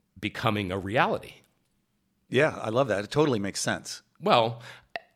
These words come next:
Speaker 1: it, it does now. <laughs> I
Speaker 2: Well
Speaker 1: could have, I could have flown out here, failed miserably, and we wouldn't be talking. But
Speaker 2: Well,
Speaker 1: yeah.
Speaker 2: I, I mean, I think, I think though, Craig, also, I mean, there's, there's always a risk. You don't know what you're in for when you embark on something,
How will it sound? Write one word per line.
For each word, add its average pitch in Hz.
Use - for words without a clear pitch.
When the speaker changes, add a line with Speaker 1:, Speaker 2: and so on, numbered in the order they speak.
Speaker 1:
it, -
it 135
does 123
now. 101
<laughs> -
I 151
Speaker 2:
Well 160
Speaker 1:
could 180
have, 156
I 151
could 151
have 160
flown 147
out 131
here, 131
failed 139
miserably, 120
and 110
we 117
wouldn't 117
be 110
talking. 143
But 113
Speaker 2:
Well, -
Speaker 1:
yeah. 330
Speaker 2:
I, 247
I 214
mean, 254
I 247
think, 294
I 175
think 262
though, 175
Craig, 147
also, 139
I 135
mean, 135
there's, 139
there's 143
always 196
a 123
risk. 101
You 131
don't 180
know 110
what 95
you're 95
in 113
for -
when 113
you 104
embark 104
on 113
something, -